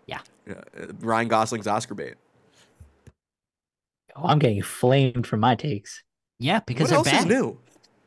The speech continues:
Speaker 3: No,
Speaker 2: There's a
Speaker 3: dude,
Speaker 2: shirt
Speaker 3: like
Speaker 2: literally in our shop called Marco Was Wrong.
Speaker 3: <laughs> I, I, I, I just see it as, like, a, a, a way to continue to subdivide story. Like, I don't think that that's, n-, that's something that's not feasible. Like,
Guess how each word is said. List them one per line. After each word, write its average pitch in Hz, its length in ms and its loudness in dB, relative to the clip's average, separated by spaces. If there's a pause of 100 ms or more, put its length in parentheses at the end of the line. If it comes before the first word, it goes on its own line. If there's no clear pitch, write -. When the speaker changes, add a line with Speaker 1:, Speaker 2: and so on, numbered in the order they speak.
(120)
Speaker 3:
No, 320 80 4
Speaker 2:
There's - 160 6
a 240 80 4
Speaker 3:
dude, 202 160 4
Speaker 2:
shirt 240 200 6
Speaker 3:
like 226 100 4
Speaker 2:
literally 214 380 8
in 185 60 4
our 180 100 4
shop - 300 0
called 135 160 4
Marco 165 300 0
Was 123 200 -6
Wrong. 113 420 -2 (1000)
Speaker 3:
<laughs> - 0 -
I, - 1600 -6 (100)
I, 208 340 2 (460)
I, 175 180 -2
I 202 140 0
just 208 160 -6
see 190 100 -2
it 165 80 0
as, 135 500 -2
like, 120 220 -6 (140)
a, 147 220 -6
a, 139 260 0
a 131 60 2
way 131 200 -2
to 131 80 -2
continue 123 460 -8
to - 180 -14
subdivide 104 560 -4
story. - 380 -8
Like, 110 120 -6
I 123 80 2
don't 143 120 2
think 139 160 0
that 117 120 0
that's, 107 260 -2 (260)
n-, 117 180 -6
that's 131 180 -2
something 131 180 0
that's 120 200 -2
not 107 240 -2
feasible. - 580 -10
Like, 110 180 -2